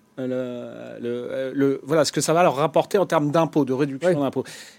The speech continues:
Speaker 1: Et moi, je leur dis, mais non, mais c'est, c'est pas du tout comme ça qu'il faut raisonner. Je dis, ça, fait, effectivement, ça rentre dans ton budget, c'est, c'est intéressant, tu peux effacer, euh, tant de milliers d'euros de, d'impôts. Je dis, mais en fait, fais tes calculs, et puis en fait, dis-toi que tu vas le revendre, le bien. Donc en fait, si tu l'as payé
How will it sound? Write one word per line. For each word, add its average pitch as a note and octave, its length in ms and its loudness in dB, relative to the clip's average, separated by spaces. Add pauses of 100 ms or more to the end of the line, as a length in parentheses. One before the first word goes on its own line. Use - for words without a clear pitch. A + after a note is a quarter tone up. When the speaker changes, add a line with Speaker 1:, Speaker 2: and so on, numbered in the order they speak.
(140)
Speaker 1:
Et - 40 -16
moi, A#2+ 120 -2
je A#2 60 -4
leur B2+ 100 2
dis, D#3+ 80 -2
mais C3+ 120 0
non, D3+ 100 -2
mais A2 80 -6
c'est, - 160 -12
c'est G#2+ 140 -10
pas G2+ 100 -8
du A2 140 -8
tout B2 80 -14
comme G#2+ 140 -12
ça D3 100 -6
qu'il B2+ 120 -12
faut A2 120 -8
raisonner. D#3 260 0
Je A#2+ 40 -4
dis, A2+ 120 -8
ça, F#3 240 2
fait, - 300 -4
effectivement, F3+ 500 2
ça - 160 -2
rentre C#3 300 2
dans A#2+ 100 -4
ton A#2 160 -12
budget, A2+ 440 0
c'est, A2 260 -10
c'est - 160 -10
intéressant, F#2+ 500 -8
tu - 140 -12
peux A2 100 -10
effacer, G#2 480 -10
euh, G2+ 140 -8 (100)
tant C#3 160 2
de A2+ 280 -4
milliers C3 340 0
d'euros A#2+ 260 -2
de, G2+ 220 -8
d'impôts. A2+ 340 0 (380)
Je C3+ 40 -16
dis, D#3+ 100 -4
mais C#3 80 0
en A2 40 -2
fait, G#3 180 -4
fais - 120 -6
tes D#3 120 -2
calculs, G#3 380 -2 (500)
et C#3 60 -4
puis F3+ 100 -2
en F#3+ 40 2
fait, A#3 140 2
dis-toi F#3 320 -2
que - 40 -12
tu - 80 -4
vas E3 100 6
le E3 60 6
revendre, F#3+ 320 4
le C#3+ 80 4
bien. C#3 160 0
Donc C3+ 260 -6
en G#3 40 -6
fait, G3 180 0
si - 220 0
tu - 120 -2
l'as A3 120 6
payé G3+ 460 4